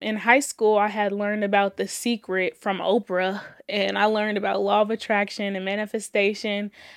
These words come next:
And I really didn't get too deep into it. Like, I was not a witch, baby. One thing I was not is a witch. I always believed in God. Even when I was practicing law of attraction, I always believed in God. But however,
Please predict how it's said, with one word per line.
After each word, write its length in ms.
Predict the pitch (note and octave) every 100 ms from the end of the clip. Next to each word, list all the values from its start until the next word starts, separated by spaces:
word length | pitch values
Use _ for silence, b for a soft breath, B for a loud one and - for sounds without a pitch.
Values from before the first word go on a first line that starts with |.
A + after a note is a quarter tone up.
| B -
And 120 | A#3
I 80 | B3+
really 260 | D4 E4
didn't 300 | A#3 A#3+ G#3+
get 240 | G3+ A3+ -
too 240 | A#3+ G#3
deep 260 | F#3+ G#3+ G3
into 360 | G#3 G#3 G#3+
it. 220 | G3+ F#3+
Like, 220 | F#3+ F#3+ -
I 120 | G3+
was 220 | A#3+ A3 G#3
not 240 | G3 G#3+
a 60 | A#3+
witch, 300 | A#3 - G#3
baby. 560 | G3+ G3 G3 G#3 A#3 A3
One 300 | G#3 A#3 A#3+
thing 160 | A#3
I 160 | A3 G#3+
was 280 | G3 G3+ G#3
not 340 | G#3+ B3 -
is 180 | G#3 G3+
a 120 | G3
witch. 540 | F#3+ F#3+ G#3 - - - B B B _ A3
I 360 | B3 D#4+ D4+ - _
always 520 | A3 A#3+ B3 A#3 A3 G#3
believed 440 | G3+ G#3+ G#3+ G3+
in 180 | G3 F#3+
God. 460 | G3+ G3+ G3+ G3+ -
Even 300 | D4 F#4 C4+
when 300 | B3 A#3 A3+
I 100 | G#3+
was 160 | G#3 G#3
practicing 720 | - A3 A#3 A3 - G3 G3
law 180 | G3+ G3+
of 80 | G3
attraction, 640 | G3 G#3 G3+ - G3+ F#3+
I 180 | - G#3+
always 400 | - G#3 G#3 G3+
believed 300 | G3+ F#3 F#3
in 120 | F3+
God. 360 | F3+ F3 E3+ F#3+ B B B B F#3+
But 300 | G3 A#3 G#3+
however, 800 | G#3+ G#3 G#3+ G#3+ F#3+ F#3+ F3